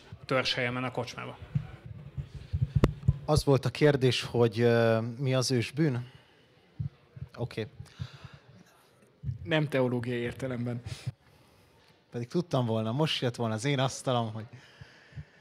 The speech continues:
Speaker 2: szóval, ö, én azt gondolom, hogy ha nem is teológiai értelemben, de a, a, ha bűnről beszélünk, akkor,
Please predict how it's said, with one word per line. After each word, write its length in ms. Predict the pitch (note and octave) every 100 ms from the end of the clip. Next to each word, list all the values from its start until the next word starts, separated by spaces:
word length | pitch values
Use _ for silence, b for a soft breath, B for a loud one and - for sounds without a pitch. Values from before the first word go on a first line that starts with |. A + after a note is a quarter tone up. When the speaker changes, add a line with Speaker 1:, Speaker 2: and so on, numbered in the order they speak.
| B
Speaker 2:
szóval, 440 | - - D3 C3 C3
ö, 160 | C3 C3+ -
én 100 | D#3
azt 180 | F#3+ C#3
gondolom, 640 | D#3+ C#3+ C3 C#3 C#3 -
hogy 240 | C3 C3+ C3
ha 80 | D3+
nem 120 | F3+
is 120 | -
teológiai 500 | E3+ D#3 C#3+ B2+ B2+
értelemben, 640 | C3+ C3+ B2 A2+ A#2 D3
de 100 | B2+
a, 160 | A2+ A2+
a, 220 | A#2+ A2+ G#2 -
ha 120 | A#2+
bűnről 440 | A#2+ E3 E3+ C#3 A2+
beszélünk, 600 | B2 B2 - A2+ D3 D3
akkor, 360 | B2 - A#2+